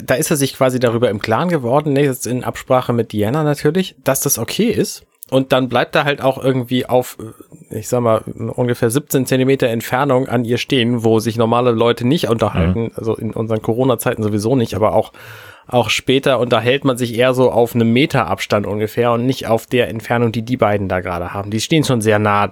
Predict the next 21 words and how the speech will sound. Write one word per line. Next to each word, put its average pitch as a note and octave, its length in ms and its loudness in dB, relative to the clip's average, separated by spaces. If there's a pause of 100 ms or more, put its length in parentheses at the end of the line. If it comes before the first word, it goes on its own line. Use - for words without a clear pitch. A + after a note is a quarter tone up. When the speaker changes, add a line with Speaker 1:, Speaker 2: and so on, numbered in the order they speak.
Speaker 1:
dafür, G#2+ 320 0
Speaker 2:
Mhm. F2 60 2
Speaker 1:
dass G2 160 2
sie - 160 -4
eigentlich G2+ 320 -2
ein G#2 100 -2
dienstliches G#2+ 480 -4
Gespräch - 380 -4
führen G2 200 0
könnten. G#2 380 -2 (540)
Deswegen B2+ 460 4
merkt D3 260 2
halt C3 180 2
das G#2 140 0
Crewmitglied, B2 760 2
das - 300 0
da G#2+ 160 2
reinkommt, B2 500 -2
dann A2 120 0
auch G#2+ 140 -2
sofort, A2+ 460 -2